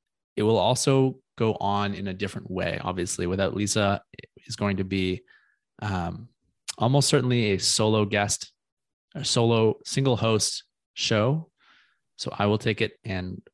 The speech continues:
run with it and still have people come on the show. I don't think there will be a whole lot of monologues 'cause I don't know if that's really my shtick yet. But the idea of having guests continue to come on the show and have conversations around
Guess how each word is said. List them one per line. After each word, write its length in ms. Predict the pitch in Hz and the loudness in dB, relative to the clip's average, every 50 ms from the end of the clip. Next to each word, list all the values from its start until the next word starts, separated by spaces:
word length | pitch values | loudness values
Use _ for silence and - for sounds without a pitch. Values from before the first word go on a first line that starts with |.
| _ _ | _ _
run 260 | - 117 104 95 98 101 | -6 -2 0 0 0 0
with 140 | 98 92 - | -2 -2 -2
it 160 | 104 - - - - | -4 -4 -4 -8 -12
and 120 | 92 92 | -8 -8
still 240 | - - - 127 123 | -4 -2 0 0 2
have 360 | 104 113 113 104 104 101 - _ _ _ _ | 2 2 2 0 0 -2 -8 _ _ _ _
people 180 | - 107 - 104 | -6 -6 -6 -4
come 160 | - 107 104 | -2 0 0
on 120 | 98 92 | 0 0
the 80 | 95 92 | -2 -4
show. 380 | - - 104 101 101 110 117 - _ _ _ _ _ _ _ _ _ _ _ _ _ _ _ _ | -2 0 2 2 2 0 -2 -4 _ _ _ _ _ _ _ _ _ _ _ _ _ _ _ _
I 60 | 117 | -4
don't 280 | 107 113 143 151 156 - - - - _ _ _ _ _ | 0 2 2 2 2 0 -6 -18 -20 _ _ _ _ _
think 220 | - 123 120 123 | 0 0 0 2
there 120 | - 127 120 | 2 4 4
will 80 | 110 104 | 4 4
be 80 | 110 | 4
a 60 | 104 92 | 2 2
whole 200 | - 117 113 110 | 2 0 2 2
lot 180 | 104 107 104 | 2 2 2
of 60 | 98 | 0
monologues 760 | 95 92 95 95 104 107 104 104 104 104 101 104 117 120 127 - | 0 2 2 2 2 2 2 2 4 4 4 2 2 0 -2 -6
'cause 140 | - 107 | -4 -2
I 200 | 101 95 90 85 - _ _ _ _ _ - _ _ _ _ _ _ _ _ _ _ - - | -2 -2 -2 -4 -6 _ _ _ _ _ -20 _ _ _ _ _ _ _ _ _ _ -16 -4
don't 200 | 120 123 120 113 | -2 0 0 2
know 100 | 110 110 | 2 0
if 100 | 101 - | 0 0
that's 260 | 107 101 98 - - | -2 -2 -2 -2 -2
really 180 | 110 110 107 104 | 0 2 2 0
my 240 | 101 98 92 95 | 0 -2 -4 -4
shtick 560 | 95 - - - - - - 120 113 107 - - | -6 -6 -6 -6 -8 -6 -4 -4 -4 -4 -4 -4
yet. 320 | 98 95 98 - - - _ _ _ _ _ _ _ _ _ _ _ _ _ _ _ _ _ - | -2 0 0 -2 -4 -8 _ _ _ _ _ _ _ _ _ _ _ _ _ _ _ _ _ -2
But 300 | 110 104 107 - - _ _ - | 0 0 0 -2 -6 _ _ -4
the 120 | - 107 | -2 0
idea 380 | 104 104 98 107 110 107 107 101 | 0 0 0 0 0 0 0 -2
of 320 | - - 95 98 98 92 | -2 -4 -4 -4 -4 -4
having 520 | - - - 120 117 117 117 113 113 107 | -6 -4 -2 -2 0 0 0 0 0 -2
guests 300 | 101 104 101 101 - - | 0 0 -2 -2 -2 -4
continue 420 | - - 110 104 - 113 107 104 98 | -6 -8 -8 -4 -2 0 0 0 0
to 180 | 98 95 98 - - _ _ | 0 0 -2 -2 -6 _ _
come 160 | - 120 117 | 0 2 2
on 140 | 113 104 101 | 4 4 2
the 60 | 101 | 2
show 360 | 95 - - 104 101 101 98 | 0 0 0 2 2 2 2
and 100 | 92 92 | 0 -2
have 180 | 98 98 95 95 | -2 -4 -4 -6
conversations 600 | - - 104 98 92 - 92 92 - - 92 95 | -6 -6 -6 -4 -4 -4 -4 -4 -4 -6 -6 -6
around 340 | 92 92 92 92 92 95 | -4 -4 -4 -4 -4 -6